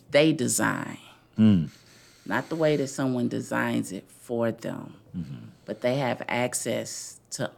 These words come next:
Speaker 1: all of the resources and opportunities that they need to design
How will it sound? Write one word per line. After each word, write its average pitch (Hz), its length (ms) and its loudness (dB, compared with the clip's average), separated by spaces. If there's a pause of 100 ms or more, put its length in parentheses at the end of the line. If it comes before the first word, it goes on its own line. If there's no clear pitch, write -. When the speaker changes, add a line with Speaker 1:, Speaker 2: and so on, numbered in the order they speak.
(120)
Speaker 1:
all 135 240 2
of 135 80 0
the 117 100 -2
resources 110 1040 -4 (340)
and - 220 -4
opportunities 113 1000 -2
that 110 160 -6
they 113 160 -2
need 107 360 0
to - 100 -6
design 110 920 -4